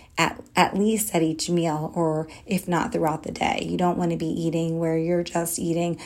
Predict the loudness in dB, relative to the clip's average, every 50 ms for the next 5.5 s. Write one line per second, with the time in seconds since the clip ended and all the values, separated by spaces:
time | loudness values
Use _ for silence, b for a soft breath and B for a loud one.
0 | B B B B -10 -8 -8 -8 -6 -2 2 4 4 4 4 2 0 -2 -4 -2
1 | -2 -2 -2 -2 -2 -2 -2 0 0 -2 -2 -4 B B B -6 -2 -2 0 2
2 | 2 2 2 2 2 0 0 -2 -4 -6 -4 -4 -4 -4 -4 -2 0 0 0 0
3 | 0 0 0 0 0 0 0 0 0 0 0 0 0 0 0 0 0 0 0 -2
4 | -2 -2 -2 0 0 0 0 0 0 0 0 0 0 0 0 0 0 0 0 0
5 | -2 -2 -2 0 0 0 0 -2 -6